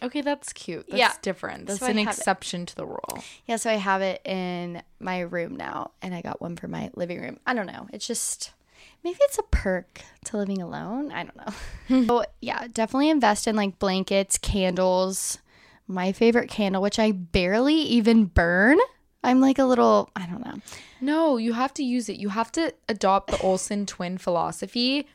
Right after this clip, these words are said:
Speaker 1: with their Birkins.
Speaker 2: What are
Speaker 1: Like,
Speaker 2: they?
Speaker 1: the Olsen
Speaker 2: Oh.
Speaker 1: twins beat up their Birkins out the wazoo.
Speaker 2: They
Speaker 1: These are,
Speaker 2: look
Speaker 1: like,
Speaker 2: good.
Speaker 1: literally twenty thousand dollar handbags.
Speaker 2: Mm-hmm.
Speaker 1: And they use them. And I said,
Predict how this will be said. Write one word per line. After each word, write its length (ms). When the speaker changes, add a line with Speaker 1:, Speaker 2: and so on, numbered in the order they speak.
Speaker 1:
with 180
their 160
Birkins. 840
Speaker 2:
What 100
are 40
Speaker 1:
Like, 160
Speaker 2:
they? 80
Speaker 1:
the 80
Olsen 340
Speaker 2:
Oh. 120
Speaker 1:
twins 320
beat 200
up 180
their 140
Birkins 500
out 180
the 60
wazoo. 520
Speaker 2:
They 120
Speaker 1:
These 80
are, 80
Speaker 2:
look 80
Speaker 1:
like, 140
Speaker 2:
good. 300
Speaker 1:
literally 420
twenty 320
thousand 340
dollar 200
handbags. 600
Speaker 2:
Mm-hmm. 100
Speaker 1:
And 180
they 60
use 400
them. 200
And 80
I 100
said, 280